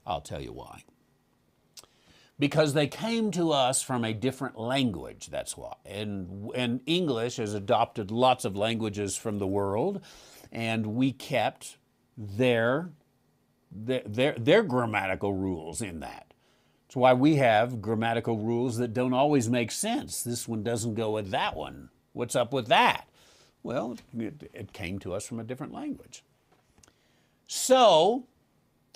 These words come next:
this is talking about fruit. Got my A D D mind going there. I know there's mention of first fruits, the harvest, the gleanings. There's also an agricultural application,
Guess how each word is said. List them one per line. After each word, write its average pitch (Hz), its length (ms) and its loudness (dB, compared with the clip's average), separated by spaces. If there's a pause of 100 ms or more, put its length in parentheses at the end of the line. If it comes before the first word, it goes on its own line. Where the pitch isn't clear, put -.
(300)
this 110 220 -12
is - 120 -16
talking 71 300 -8
about 60 180 -12
fruit. 69 280 -10 (1400)
Got - 200 -10
my 60 180 -20 (300)
A 90 140 -6
D 80 200 -8
D 71 200 -8
mind 55 380 -16
going 62 300 -12
there. 52 180 -18 (2500)
I 139 100 4
know 160 220 4
there's 151 220 2
mention 135 300 -2
of 104 80 -6
first 127 280 -4
fruits, 104 540 -2
the 101 140 -4
harvest, 127 760 0
the 107 80 -8
gleanings. 113 960 0
There's 107 260 -4
also 120 300 2
an 104 140 -6
agricultural 113 920 -2
application, 92 800 -8